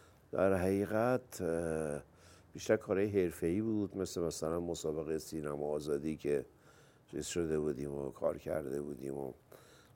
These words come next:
قضیه‌ها، کارهای فرهنگی و کنفرانس‌های من به طور عمده از سال دو هزار و شش شروع می‌شه.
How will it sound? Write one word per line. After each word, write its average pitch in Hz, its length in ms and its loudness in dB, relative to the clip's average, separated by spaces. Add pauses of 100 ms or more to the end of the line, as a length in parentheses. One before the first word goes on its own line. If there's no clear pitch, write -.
(120)
قضیه‌ها، 82 680 0
کارهای 151 380 0
فرهنگی 113 840 4
و 87 140 6
کنفرانس‌های 120 760 0
من 151 220 0
به 131 100 0
طور - 180 -8
عمده 117 640 2 (640)
از 95 220 2
سال 127 840 0
دو 107 220 4
هزار 90 280 6
و 85 60 2
شش 92 260 -2
شروع 71 300 -6
می‌شه. 64 360 -6